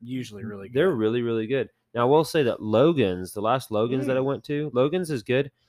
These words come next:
Speaker 2: They'll give you a very, very well cooked steak. And, you know, it's to the point where when they bring you your steak, they ask you to cut into it. And if it's not exactly the way you like it,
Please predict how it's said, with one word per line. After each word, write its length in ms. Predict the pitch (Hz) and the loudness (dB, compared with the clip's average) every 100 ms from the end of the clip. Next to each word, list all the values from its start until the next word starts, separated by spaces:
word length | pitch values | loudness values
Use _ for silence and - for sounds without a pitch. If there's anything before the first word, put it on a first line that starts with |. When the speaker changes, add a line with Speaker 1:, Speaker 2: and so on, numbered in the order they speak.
| _ - | _ 2
Speaker 2:
They'll 200 | 143 190 | 4 6
give 240 | 156 165 | 4 2
you 180 | 151 110 | 4 2
a 60 | 95 | 0
very, 540 | 90 107 123 127 113 | -4 2 4 4 2
very 460 | 92 107 110 110 98 | -2 -2 0 0 -2
well 680 | 92 98 101 104 101 98 _ _ _ | -2 -2 0 0 -2 -6 _ _ _
cooked 260 | 107 104 - | -10 -10 -14
steak. 480 | - 127 107 - _ | -8 -6 -6 -8 _
And, 440 | 127 120 113 110 95 _ _ _ _ _ _ _ | -10 -6 -6 -8 -10 _ _ _ _ _ _ _
you 140 | 123 110 | -12 -10
know, 360 | 95 87 92 _ _ | -8 -10 -12 _ _
it's 180 | 151 147 - | -8 -8 -10
to 60 | |
the 140 | 127 - _ _ _ - | -10 -10 _ _ _ -8
point 300 | 160 156 107 | -4 -4 -6
where 640 | 120 110 107 104 101 98 _ _ _ _ _ _ _ _ | -4 -2 -2 -4 -6 -12 _ _ _ _ _ _ _ _
when 180 | 120 123 | -6 -4
they 120 | 117 | -4
bring 280 | 104 131 139 | -4 -4 -2
you 100 | 131 | -6
your 180 | 104 101 | -6 -10
steak, 680 | - 135 120 101 - _ _ - | -4 -2 0 -2 -8 _ _ -12
they 220 | 110 107 | -10 -8
ask 420 | 117 120 117 - | -4 -4 -4 -8
you 160 | 110 101 | -10 -10
to 100 | 90 | -10
cut 280 | - 107 104 | -10 -6 -4
into 380 | 123 120 92 82 | -4 -6 -10 -10
it. 180 | 80 - | -12 -12
And 100 | 95 | -12
if 140 | 95 | -12
it's 180 | 95 - | -14 -10
not 240 | 127 117 _ - | -8 -8 _ -20
exactly 600 | 98 90 107 110 - 113 | -16 -6 -2 -2 -4 -6
the 100 | 101 | -4
way 120 | 95 | -6
you 100 | 90 | -4
like 280 | 110 151 - | -2 -2 -4
it, 180 | 95 | -12